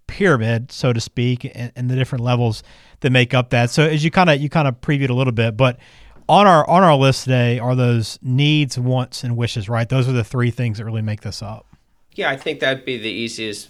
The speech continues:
Speaker 2: or an easy way to break it down. And in that needs, again, it's, it's really up to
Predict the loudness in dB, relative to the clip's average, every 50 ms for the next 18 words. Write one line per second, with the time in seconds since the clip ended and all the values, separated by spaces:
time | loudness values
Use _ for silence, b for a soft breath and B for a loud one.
0 | _ -10 -8 -6 -6 -8 -8 -8 -8 -8 -8 -8 -8 -6 -4 -4 -4 -6 -6 -6
1 | -6 -6 -6 -6 -10 -10 -8 -6 -4 -4 -4 -6 -6 -10 -12 _ _ _ _ -10
2 | -8 -6 -6 -4 -6 -6 -8 -10 -12 -14 _ _ _ _ -4 -4 -2 0 0 -2
3 | -2 -2 -4 -2 -2 -2 -2 -4 -8 -16 _ _ _ -8 -6 -4 -4 -2 0 0
4 | 0 0 -2 -4 -4 -4 -6 -8 -8 -10 -16 -16 _ _ -12 -10 -10 -10 -8 -6
5 | -4 -2 -2 -2 -2 -4 -4 -8 -12 -10 -6 -6 -4 -4 -4 -6 -8